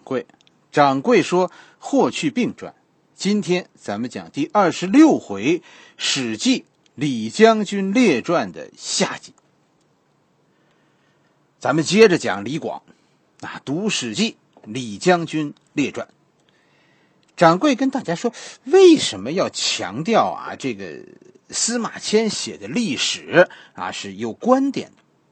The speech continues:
哎，掌柜为什么一直强调这个呢？其实我心里啊，是想打破大家心中的一个观念，那就是什么呢？历史啊，是要一字一句背下来，然后以后跟着说。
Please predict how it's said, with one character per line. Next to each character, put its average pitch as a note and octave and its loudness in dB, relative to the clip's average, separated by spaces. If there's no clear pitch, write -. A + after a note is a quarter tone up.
哎， G#2 -12
掌 G#2+ -8
柜 D#3 -2
为 E3 -4
什 B2+ -12
么 C#3+ -10
一 D3+ -12
直 - -14
强 - -10
调 D3+ -2
这 G#3 -4
个 F2 -12
呢？ - -20
其 D#4 2
实 F4 8
我 B3 2
心 C#4+ 2
里 C3+ 2
啊， G#2+ -10
是 F3+ 2
想 E3+ -4
打 - -14
破 F3+ 0
大 A2+ -2
家 C#3+ -4
心 G3 -6
中 G3+ -6
的 F3 -4
一 A2+ -10
个 E3+ -2
观 B3 -2
念， A#3+ -4
那 - -18
就 D3+ -6
是 C3+ -6
什 G2 -12
么 A#2+ -8
呢？ E3+ -6
历 D4 6
史 F#2+ -4
啊， C3 -2
是 F#3+ -4
要 E3 2
一 D#3 -4
字 A3+ -4
一 G3+ -6
句 C#4 -4
背 B3+ 0
下 C3+ -2
来， B2 -2
然 C3 -2
后 D3+ -4
以 A#2+ -8
后 F3 -2
跟 D#4+ -2
着 B3 0
说。 C#4+ 0